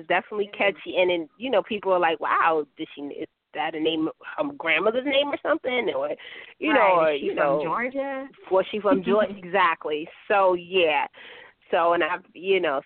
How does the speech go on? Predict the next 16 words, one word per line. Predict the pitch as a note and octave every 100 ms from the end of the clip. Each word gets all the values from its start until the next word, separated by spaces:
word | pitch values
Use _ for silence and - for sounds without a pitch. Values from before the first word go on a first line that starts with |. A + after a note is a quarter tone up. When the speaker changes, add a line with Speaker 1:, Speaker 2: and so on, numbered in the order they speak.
| -
Speaker 1:
so |
I | D#3+ D#3
decided | - - F3 E3+ D#3 -
to |
keep | E3+ G#3+ A3
it. | D3+
I've, | D3 D3 D3
like, | D3 D3
I've | - D#3
gone | F3 E3 D3+
back | D3 C#3+
and | D3+ -
forth | D3 D3 - -
as | - -
far | D3
as | C#3+